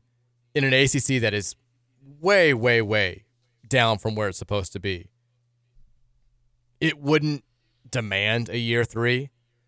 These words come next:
Again, you don't get bonus points because you were so historically bad last year.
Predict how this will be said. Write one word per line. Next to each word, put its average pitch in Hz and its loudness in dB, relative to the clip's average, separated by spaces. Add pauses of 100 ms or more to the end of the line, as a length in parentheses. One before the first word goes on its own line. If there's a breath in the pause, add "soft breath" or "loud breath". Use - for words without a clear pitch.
(180)
Again, 165 2
you 156 -2
don't 170 -2
get 170 -2
bonus 127 0
points 113 -4
because 107 -2
you 110 -2
were 104 -4
so 123 2
historically 107 -2
bad 92 -2
last 82 -12
year. - -20